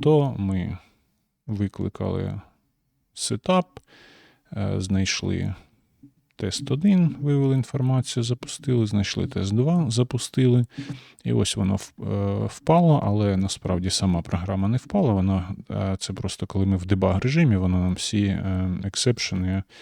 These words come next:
зупиняється на ексепшенах і показує, де саме воно виникло. Але оскільки ми в try catch, ми просто виводимо цю інформацію, е, в консоль. І от у нас вивело, е, все, що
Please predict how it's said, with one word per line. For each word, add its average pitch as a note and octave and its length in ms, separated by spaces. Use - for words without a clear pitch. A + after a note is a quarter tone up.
зупиняється F#2+ 600
на G#2 100
ексепшенах A2+ 560
і - 40
показує, F2 440
де F2 140
саме F2+ 320
воно F2+ 200
виникло. A2 500
Але G2+ 180
оскільки G2 460
ми F#2+ 120
в - 20
try C#3+ 360
catch, F3 240
ми G2+ 80
просто C3 380
виводимо F#2+ 500
цю - 180
інформацію, F#2+ 840
е, G2 360
в - 100
консоль. F#2 640
І E3+ 180
от A2+ 260
у F2 40
нас G2 260
вивело, F#2+ 580
е, F#2+ 300
все, - 280
що F#2+ 500